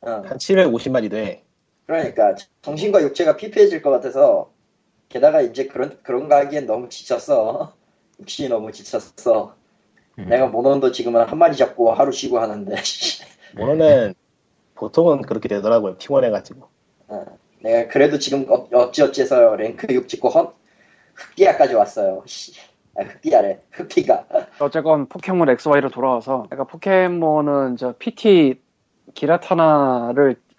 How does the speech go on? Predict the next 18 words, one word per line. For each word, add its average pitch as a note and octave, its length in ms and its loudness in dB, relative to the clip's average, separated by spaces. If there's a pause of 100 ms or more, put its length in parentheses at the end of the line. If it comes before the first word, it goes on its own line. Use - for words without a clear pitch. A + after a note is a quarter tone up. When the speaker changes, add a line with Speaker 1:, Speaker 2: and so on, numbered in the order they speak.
(280)
Speaker 4:
깔짝 F4 480 -2
때려 F3+ 160 6
말았는데. B2+ 600 0 (560)
Speaker 1:
기라티나겠지. - 800 -14
어쨌든. - 420 -16 (580)
Speaker 4:
예. C3+ 280 -6 (800)
Speaker 1:
예. - 160 -8 (760)
Speaker 4:
그러니까 - 220 -4
뭐 D#3 120 -2
포켓몬이라는 A3 760 0
게 F3+ 120 -2
굉장히 G#3+ 640 -2
유명한 D#3+ 360 -2
게임이고 F3 340 -4
오랫동안 D#3+ 400 -2
많이 C#3 180 -2
팔렸고 F#3 720 -2
뭐 C#3 500 0